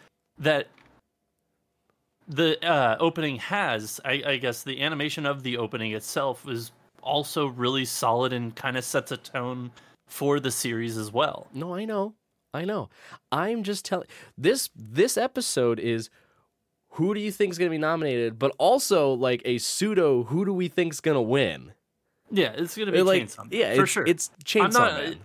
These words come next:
Speaker 1: I'm just making my case for Oshi no Ko because I would
Speaker 2: Yeah.
Speaker 1: love to see it win.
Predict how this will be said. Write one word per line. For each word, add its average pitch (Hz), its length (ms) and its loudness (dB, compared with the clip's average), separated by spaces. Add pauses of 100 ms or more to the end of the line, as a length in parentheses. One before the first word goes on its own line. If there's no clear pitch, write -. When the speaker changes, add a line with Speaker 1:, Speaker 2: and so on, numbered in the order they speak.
(100)
Speaker 1:
I'm 185 240 0
just 180 220 0
making 165 300 0
my 147 200 0
case 143 400 -4
for 139 380 -2
Oshi 123 300 -2
no 117 120 -2
Ko 110 240 -6
because 165 260 -10
I 175 80 -12
would 151 100 0
Speaker 2:
Yeah. 95 180 0
Speaker 1:
love 120 300 0
to 113 60 -10
see 117 200 -6
it 120 100 -4
win. 104 320 -6